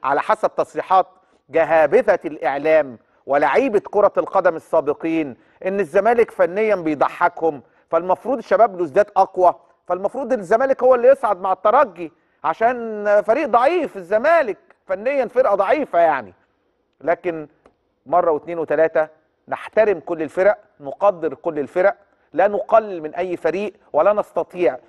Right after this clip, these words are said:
في اعلامنا واعلام زملكاوي ان يقول على نادي الترجي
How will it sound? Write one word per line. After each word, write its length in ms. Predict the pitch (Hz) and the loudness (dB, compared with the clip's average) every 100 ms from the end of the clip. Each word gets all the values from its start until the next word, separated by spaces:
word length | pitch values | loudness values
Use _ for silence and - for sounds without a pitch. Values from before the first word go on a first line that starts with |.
| _ | _
في 260 | - - | -6 -2
اعلامنا 540 | 147 151 190 226 240 269 _ _ - | 0 2 0 0 -6 -10 _ _ -6
واعلام 540 | 151 156 151 214 214 | -4 -2 4 4 4
زملكاوي 680 | 156 160 151 208 233 247 233 _ _ 156 | -2 -4 -4 0 0 0 -8 _ _ -4
ان 140 | 170 | 0
يقول 800 | 170 - 247 285 269 196 151 104 _ - | 0 0 4 6 6 4 -4 -8 _ -4
على 200 | 143 151 | -2 0
نادي 160 | 175 | 0
الترجي 560 | 156 151 160 147 147 | 0 0 0 0 -10